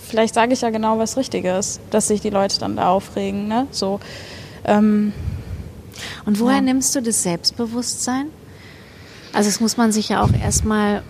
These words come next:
Speaker 2: so trauen, ne?
Speaker 1: Ja, <laughs> das stimmt. Ähm,
Speaker 2: Also Meinung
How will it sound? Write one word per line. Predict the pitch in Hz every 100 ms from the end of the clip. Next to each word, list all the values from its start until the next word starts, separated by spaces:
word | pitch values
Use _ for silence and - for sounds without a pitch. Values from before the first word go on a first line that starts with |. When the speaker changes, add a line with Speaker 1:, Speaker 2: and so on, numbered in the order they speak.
| -
Speaker 2:
so | - 208
trauen, | 208 277 320 175 156 165
ne? | 220 247 - - - - - - - 254
Speaker 1:
Ja, | 220 214 226 214 - - - -
<laughs> | - 311 - 254 - - - -
das | 233 -
stimmt. | - 269 208 208 - - - - -
Ähm, | 214 214 214 208 - - - - - - - -
Speaker 2:
Also | 202 190 175
Meinung | 175 175 185 180 180